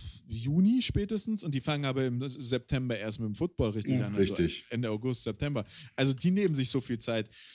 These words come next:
Speaker 1: Ich glaub einfach, dass den, dass diesen E-L-F-Teams gerade die Zeit davonläuft. Und
Speaker 2: Absolut.
Speaker 1: wenn, das ist, glaub ich, der größte Fehler, den du machen ka-, also das ist der erste Punkt, die trainieren nicht.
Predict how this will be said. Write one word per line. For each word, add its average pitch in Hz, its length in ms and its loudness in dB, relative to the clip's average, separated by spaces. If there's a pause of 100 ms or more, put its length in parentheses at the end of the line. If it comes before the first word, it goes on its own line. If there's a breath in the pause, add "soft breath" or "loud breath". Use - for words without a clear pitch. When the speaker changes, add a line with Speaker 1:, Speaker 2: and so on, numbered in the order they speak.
(240 loud breath)
Speaker 1:
Ich 156 200 2
glaub 143 180 2
einfach, 135 300 -4
dass 117 240 -2
den, 107 240 -4 (200)
dass 98 180 -2
diesen 104 400 -2
E-L-F-Teams 110 720 -4
gerade 98 260 -6
die 98 160 -10
Zeit 123 300 -2
davonläuft. 104 580 -6
Und 113 220 -10
Speaker 2:
Absolut. 139 400 6 (200)
Speaker 1:
wenn, 127 60 -6
das 175 220 4
ist, - 180 2
glaub 165 220 0
ich, 147 40 -2
der 147 140 -2
größte 196 560 2
Fehler, 196 320 -6
den 151 180 -2
du 139 80 -2
machen 135 380 -4
ka-, - 80 -8
also 151 240 2
das 156 160 0
ist 147 140 -2
der 127 120 -2
erste 139 240 0
Punkt, 190 240 8
die 127 80 2
trainieren 135 480 4
nicht. 98 200 2